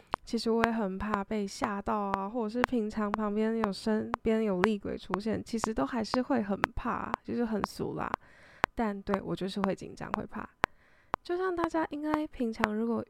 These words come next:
遇到一些黑道老大或是位高权重的人，应该也会紧张的这种感觉啦。但其实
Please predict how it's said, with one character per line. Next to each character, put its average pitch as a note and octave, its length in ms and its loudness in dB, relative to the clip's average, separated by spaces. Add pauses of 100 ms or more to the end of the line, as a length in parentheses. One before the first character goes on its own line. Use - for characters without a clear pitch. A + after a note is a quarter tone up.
遇 A#3 120 2
到 A3+ 240 0
一 A3 60 2
些 G#3 480 0
黑 G#3+ 100 8
道 G#3+ 220 4
老 G3 260 2
大 G#3+ 240 2
或 A3 140 2
是 A#3 160 4
位 B3 200 6
高 A#3+ 200 2
权 G#3+ 260 -2
重 A#3 220 0
的 G3+ 100 4
人， G3+ 160 2
应 G#3+ 80 2
该 C4+ 200 6
也 A3 100 6
会 B3 160 4
紧 G#3+ 240 0
张 G3 340 0
的 F#3+ 300 -2
这 B3 100 -4
种 A3+ 220 0
感 - 200 -2 (120)
觉 - 160 -12 (120)
啦。 - 160 -12 (1160)
但 D#4 180 6
其 B3+ 200 2
实 G#3 340 4